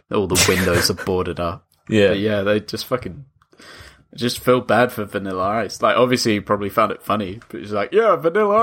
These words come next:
Speaker 1: Ice, you fucking washed up piece of shit
Speaker 2: Yeah.
Speaker 1: that no one ever, no one cares about anymore."
Speaker 2: Yeah.
Speaker 1: <laughs>
Speaker 2: I always wondered, like, when I was younger, 'cause the tune was used in both of those two things, and I was like, I don't know, I was always, like, confused between the two because of it.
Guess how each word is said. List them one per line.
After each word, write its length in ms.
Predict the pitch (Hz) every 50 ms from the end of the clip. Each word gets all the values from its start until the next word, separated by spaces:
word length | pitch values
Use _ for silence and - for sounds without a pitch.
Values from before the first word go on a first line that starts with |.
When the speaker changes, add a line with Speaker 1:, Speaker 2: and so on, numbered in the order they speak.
| 233 202
Speaker 1:
Ice, 160 | 135 - -
you 100 | 135 127
fucking 440 | - - 131 127 - 123 120 107 104
washed 400 | 110 117 123 123 - - - -
up 260 | 120 123 117 - _
piece 300 | - - 127 123 117 -
of 100 | 123 113
shit 320 | - - - 117 123 131 139
Speaker 2:
Yeah. 80 | 113 117
Speaker 1:
that 180 | 156 139 113
no 140 | 117 120 120
one 160 | 117 113 120
ever, 280 | 123 127 123 127 123 - _ _
no 160 | 120 123 123 123
one 100 | 123 117
cares 360 | 117 - 123 117 120 123 120
about 240 | 123 123 127 117 117
anymore." 420 | 123 131 127 131 131 135 160 190 _ _ - - - - _ _ _ - _ _
Speaker 2:
Yeah. 380 | - - 110 113 107 107 104 101 - - 107 - - - - 135 - - -
Speaker 1:
<laughs> 200 | - - - _
Speaker 2:
I 100 | 135 143
always 280 | 175 220 233 156 117 101
wondered, 340 | 107 120 143 143 107 90 -
like, 160 | 80 62 55
when 120 | 87 87 90
I 40 |
was 180 | 85 87 80 82
younger, 440 | 87 90 90 85 76 78 78 80 - _ _ _ _ _ _ _ _ _ _ _ _
'cause 180 | - 98 85 -
the 80 | -
tune 280 | 92 - - 101 92 90
was 140 | 87 80 -
used 220 | 90 87 85 - 85
in 100 | 85 80
both 260 | - 85 85 - -
of 80 | 85
those 180 | 76 82 85 -
two 120 | - - 90
things, 340 | - 135 131 101 80 78 80
and 80 | 85
I 40 | 85
was 140 | 85 82 -
like, 280 | 85 80 78 - - _ _ _ _ _ _ _ _ _ _ _ _ _ _
I 80 | - 104
don't 100 | 110 110
know, 120 | 104 92
I 60 | 92
was 140 | 92 92 90
always, 160 | 107 104 87
like, 160 | 98 87 -
confused 420 | - 98 87 - - 95 104 101 -
between 260 | 85 - - 90 80
the 60 | 80
two 260 | 78 - - 95 87
because 260 | 78 - - - 78 78
of 100 | 76 73
it. 160 | 69 -